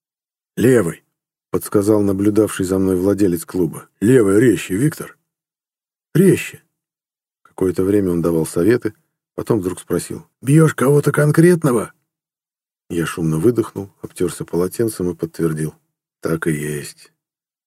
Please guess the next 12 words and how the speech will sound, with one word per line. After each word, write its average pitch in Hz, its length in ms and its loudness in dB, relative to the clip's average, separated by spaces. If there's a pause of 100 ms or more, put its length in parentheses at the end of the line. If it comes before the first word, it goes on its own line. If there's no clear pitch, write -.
(160)
«Неужели 127 440 2
специальный 143 580 -2
комиссар 131 520 -2
не 117 140 0
может 120 340 0
позволить 120 460 0
себе 110 300 2
поколотить 110 600 0
кого-то 104 400 0
в 98 60 0
этом 101 260 -2
городе?» — 85 460 0